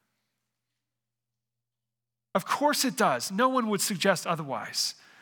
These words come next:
But ultimately, the church, the church is not defined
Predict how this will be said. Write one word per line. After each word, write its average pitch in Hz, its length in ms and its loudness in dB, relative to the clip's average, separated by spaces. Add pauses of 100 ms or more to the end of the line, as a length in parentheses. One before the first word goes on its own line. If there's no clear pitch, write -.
(240)
But 208 120 2
ultimately, 226 500 4
the 190 100 2
church, - 520 2 (1300)
the 208 100 4
church - 320 2 (100)
is 320 260 4
not 349 260 4
defined 247 540 2